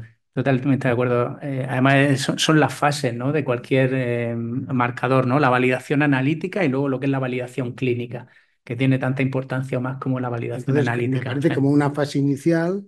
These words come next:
Speaker 2: me parece fenomenal, pero que tenéis que seguir profundizando y, sobre todo, como ha dicho Miguel Ángel Higuera, que toméis una decisión basado en,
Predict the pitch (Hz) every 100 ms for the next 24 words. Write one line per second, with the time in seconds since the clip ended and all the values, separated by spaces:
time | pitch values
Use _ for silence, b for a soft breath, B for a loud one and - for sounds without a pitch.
0 | - 117 120 123 143 147 131 135 143 160
1 | 175 147 120 123 120 123 131 - 131 147
2 | 147 143 B B _ _ 139 135 131 123
3 | 117 117 156 170 156 175 196 147 - 123
4 | 120 135 139 139 123 127 127 135 123 127
5 | 127 131 135 135 139 135 139 - - b
6 | b b b _ 131 120 123 _ _ _
7 | _ 113 131 - 135 131 123 131 139 135
8 | 117 - 123 131 131 120 110 107 113